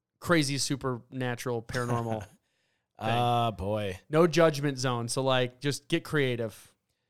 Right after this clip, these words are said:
Speaker 2: You know, I'm gonna have to go with, like, a Bigfoot or Sasquatch, some ginormous
Speaker 1: Like,
Speaker 2: creature.
Speaker 1: scared 'em and carried 'em away or something, or
Speaker 2: Yeah, scared 'em or knocked 'em out or killed 'em and then was dragging 'em around and
Speaker 1: So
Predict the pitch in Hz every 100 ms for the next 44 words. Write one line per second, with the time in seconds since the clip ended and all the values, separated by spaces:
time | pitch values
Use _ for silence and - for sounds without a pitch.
0 | _ _ _ _ _ _ 131 147 185 151
1 | 165 202 190 175 180 175 175 185 - 160
2 | 156 131 135 147 - 175 139 - 135 143
3 | - 113 104 - 147 147 151 156 151 -
4 | _ _ _ _ - 120 135 131 139 139
5 | 131 131 - 143 143 143 147 147 151 139
6 | 127 - 135 135 131 127 127 135 139 156
7 | 147 160 151 110 104 127 151 147 117 -
8 | 131 139 147 135 120 104 123 127 131 -
9 | 120 131 147 117 - 131 139 151 135 120
10 | 120 117 113 113 120 127 131 120 117 120
11 | 139 127 110 113 - _ _ - 160